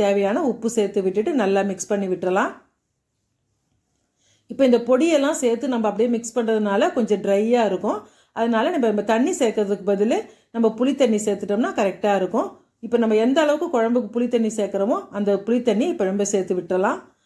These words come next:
அதே மாதிரி பார்த்தீங்கன்னா, புளி தண்ணி அதிகமா சேர்க்கக்கூடாதுங்க இந்த குழம்புக்கு, கொஞ்சமா தான் சேர்த்துக்கோங்க. புளிப்பு அதிகமாயிருச்சுன்னா அந்த வாழைப்பூல அப்படியே ஏறிடும், நம்ம சுத்தமா சாப்பிடவே முடியாது,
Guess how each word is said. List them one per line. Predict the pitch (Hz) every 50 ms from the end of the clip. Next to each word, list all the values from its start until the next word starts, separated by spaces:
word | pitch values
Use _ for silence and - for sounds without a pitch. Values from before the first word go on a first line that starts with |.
| _ _ _ _ - 226
அதே | 240 302 320 311
மாதிரி | 294 262 262 -
பார்த்தீங்கன்னா, | 226 214 - 226 240 330 403 403 -
புளி | 247 247 254 240
தண்ணி | 254 226 233 254 285 262 214
அதிகமா | 196 190 226 220 240 247 277 277 269
சேர்க்கக்கூடாதுங்க | 233 202 202 208 196 202 196 196 190 196 202 202 190
இந்த | 185 190 185
குழம்புக்கு, | 196 196 196 202 208 196 196 233 226 -
கொஞ்சமா | 220 196 208 220 214 254 240 226 220 214
தான் | 240 240 240
சேர்த்துக்கோங்க. | 220 196 190 - 180 180 180 180 226 339 392 - - - - _ _ _ -
புளிப்பு | 294 311 381 370 320 294 233
அதிகமாயிருச்சுன்னா | 220 220 240 226 254 247 247 240 220 - - 285 311 311
அந்த | 269 220 202
வாழைப்பூல | 196 208 233 262 262 262 226 226 214 190 -
அப்படியே | - 202 214 247 247 226 214 202
ஏறிடும், | 202 202 220 349 392 311 - - -
நம்ம | 202 196 185 - -
சுத்தமா | 214 208 - 233 240 294 294 -
சாப்பிடவே | 208 185 185 190 196 202 208 226 240 226
முடியாது, | 202 185 190 185 180 180 180 196 285